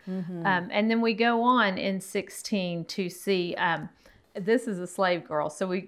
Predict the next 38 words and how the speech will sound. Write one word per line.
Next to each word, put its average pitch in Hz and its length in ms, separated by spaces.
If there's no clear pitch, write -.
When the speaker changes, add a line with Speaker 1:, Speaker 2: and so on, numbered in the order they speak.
Speaker 2:
we 190 140
go 220 200
with 233 180
the 202 80
certain 202 360
slave 175 360
girl 165 240
possessed 185 480
with 185 100
the 190 80
spirit 180 360
of 165 120
divination 165 680
who 165 140
met 165 260
us, - 240
who 208 100
brought 202 340
her 220 120
masters 180 600
much 185 340
profit 269 500
by 170 120
fortune 208 500
teller. 156 460
But 226 280
what 240 180
I 220 120
loved 233 400
is 240 160
what 208 260
she 247 200
was 202 180
saying 277 360
was 185 180
exactly 196 560
the 180 120
truth. 180 440